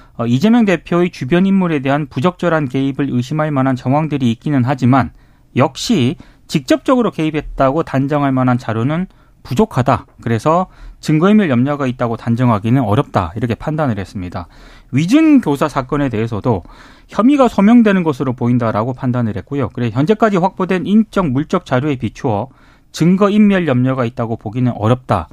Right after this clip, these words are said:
이렇게 판단을 했습니다. 아, 일단 법원이 이재명 대표의 구속 필요성을 수긍하지 않음에 따라서 검찰은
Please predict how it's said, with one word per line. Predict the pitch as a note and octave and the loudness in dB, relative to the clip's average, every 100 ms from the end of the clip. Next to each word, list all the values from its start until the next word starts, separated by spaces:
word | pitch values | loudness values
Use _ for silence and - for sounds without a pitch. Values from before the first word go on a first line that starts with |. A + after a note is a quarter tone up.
| - | -10
이렇게 | A#2+ A#2+ | -8 -6
판단을 | - - D#3 D#3+ C3+ G#2 F2 | -6 -6 -4 -2 0 -2 -6
했습니다. | C#3+ C3+ F#2+ F#2+ E2+ - - - - - _ | -6 -4 -4 -6 -12 -14 -20 -20 -20 -20 _
아, | D3 | -2
일단 | F3 F#3 | 0 0
법원이 | E3+ A#3 B3 A3+ A#3+ C3+ | 0 2 2 4 4 2
이재명 | B2+ F3 A3 A3 | 0 0 2 2
대표의 | F3+ - F3+ F3+ | 0 -4 -4 -4
구속 | E3+ D#3+ F#3+ | -4 -6 -6
필요성을 | - F3 E3+ E3+ E3 | -4 -4 -4 -6 -6
수긍하지 | - G3 G#3 F#3 E3 | -8 -4 0 0 0
않음에 | A2 F#3 F3+ | 0 2 0
따라서 | - B2 G2 C3 F2 - - - - | -2 -2 0 0 0 -6 -20 -20 -20
검찰은 | - A#2 C3 C3 A3 F3 G#2 | -2 0 0 0 0 0 -2